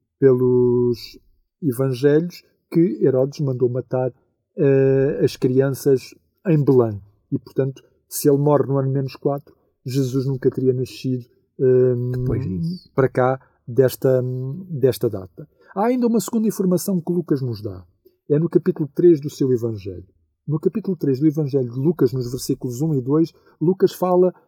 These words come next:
Speaker 1: que João Batista aparece a pregar no ano quinze do reinado de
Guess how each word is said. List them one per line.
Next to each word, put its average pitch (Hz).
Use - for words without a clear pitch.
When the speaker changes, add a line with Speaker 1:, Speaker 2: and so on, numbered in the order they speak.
Speaker 1:
que 180
João 175
Batista 170
aparece 147
a 135
pregar 151
no 165
ano 208
quinze 196
do 160
reinado 170
de 175